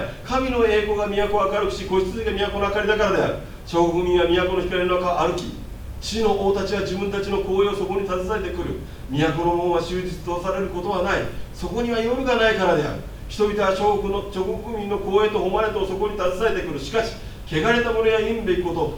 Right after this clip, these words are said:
および偽りを行う者はその中に決して入らない。入れる者は子羊の命の書に名を記されている者だけである。」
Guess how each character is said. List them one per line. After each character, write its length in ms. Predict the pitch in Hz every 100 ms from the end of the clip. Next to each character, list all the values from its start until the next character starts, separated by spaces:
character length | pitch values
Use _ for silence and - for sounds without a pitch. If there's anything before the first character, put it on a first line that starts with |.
| -
お 120 | 180
よ 140 | 202 -
び 200 | 180 147
偽 20 | - 220 226
り 80 |
を 100 | 214
行 120 | 202 208
う 160 | 208
者 180 | 202 196
は 100 | 190
そ 60 | 185
の 80 | 196
中 200 | 202 190
に 80 |
決 160 | 175 170
し 20 |
て 60 | 180
入 200 | 160 170
ら 60 |
な 100 | 151
い。 40 | - - - -
入 200 | 180 208
れ 80 | 214
る 60 |
者 200 | 196 185
は 100 | 180
子 120 | 175 185
羊 220 | 220 202
の 60 | 202
命 220 | 202 190
の 100 | 185
書 80 | 180
に 100 | 175
名 120 | 170
を 40 | 180
記 180 | 180 175
さ 100 | 170
れ 80 | 156
て 60 |
い 20 | 156
る 80 |
者 200 | 135 160
だ 120 | 143 160
け 100 | 202
で 80 |
あ 80 |
る。」 40 | 180